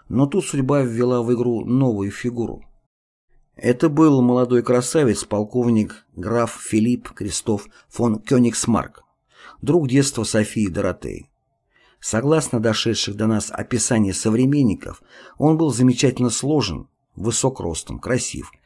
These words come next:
с неспадающими волосами и живым блеском в глазах.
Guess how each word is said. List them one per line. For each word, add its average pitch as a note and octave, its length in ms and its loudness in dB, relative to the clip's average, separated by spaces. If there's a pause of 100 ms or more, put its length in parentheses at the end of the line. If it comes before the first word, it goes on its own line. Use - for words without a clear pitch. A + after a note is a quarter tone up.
(300)
с - 120 -8
неспадающими C3 760 2
волосами A2 720 2
и G#2+ 160 -4
живым A#2 380 2
блеском A2 460 -2
в G2 40 -4
глазах. A2 460 -4